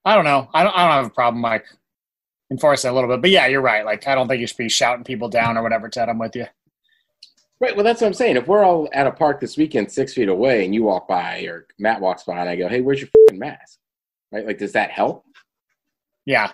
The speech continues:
Speaker 1: that'd be a little much. But also, yeah, wearing your own mask kind of basically nullifies that. But, like, if, if them not wearing their mask somehow, like, directly put you in danger, then it'd be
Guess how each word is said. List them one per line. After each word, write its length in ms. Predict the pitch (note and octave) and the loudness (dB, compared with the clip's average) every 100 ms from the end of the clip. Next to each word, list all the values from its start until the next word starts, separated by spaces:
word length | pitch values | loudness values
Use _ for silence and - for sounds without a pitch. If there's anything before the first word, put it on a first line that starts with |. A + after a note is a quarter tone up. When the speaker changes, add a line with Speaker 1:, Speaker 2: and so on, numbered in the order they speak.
| - | 0
Speaker 1:
that'd 160 | E3+ | 2
be 80 | E3+ | 4
a 80 | D3 | 2
little 160 | C#3 A#2 | 2 0
much. 440 | A#2 A2 - - _ _ _ _ | -2 -4 -8 -14 _ _ _ _
But 180 | F3+ G3+ | 2 4
also, 640 | G#3+ G#3+ - - G3+ D#3+ - _ _ _ | 4 2 -2 -4 -2 -2 -10 _ _ _
yeah, 120 | D3+ | 0
wearing 320 | C#3 E3+ G3 E3 | 4 4 4 4
your 200 | C3+ D3 | 4 4
own 180 | D3 | 4
mask 480 | C3+ B2 A#2+ - - - _ - | 2 2 2 -2 -12 -20 _ -4
kind 160 | C3+ | 0
of 240 | B2+ A2+ - _ | 0 -2 -8 _
basically 540 | D3 C3+ - B2 A2+ B2+ _ | -2 -2 -2 -4 -4 -8 _
nullifies 540 | C#3+ C3 A#2+ A2+ G#2+ A2+ | -2 0 0 -2 -2 -2
that. 240 | G#2 - - - _ | -4 -4 -12 -20 _
But, 80 | D3 | -2
like, 120 | C3+ | 0
if, 160 | C3 - _ _ _ _ _ _ _ _ _ _ D3+ | 0 -6 _ _ _ _ _ _ _ _ _ _ -12
if 120 | B2+ | 0
them 220 | F#3+ G3 | 2 4
not 200 | E3+ D#3 | 2 2
wearing 400 | D3+ C#3+ C3 C#3 | 0 0 -2 -6
their 200 | A#2+ C3+ C3 | 0 0 2
mask 320 | C3 A#2+ - | 0 -2 -4
somehow, 340 | C#3+ B2+ B2 | -4 0 2
like, 200 | A2+ G#2+ | 2 -2
directly 380 | - C3 C3 C3 | -2 0 0 -2
put 200 | A#2+ B2 | -6 -6
you 160 | A#2+ C3 | 0 0
in 120 | B2+ | 0
danger, 460 | C3+ C3+ C3 D3 C#3+ | -2 -2 -2 -4 -2
then 160 | B2 | -2
it'd 240 | A#2 - - | -4 -6 -10
be 260 | A2 G#2 | -8 -10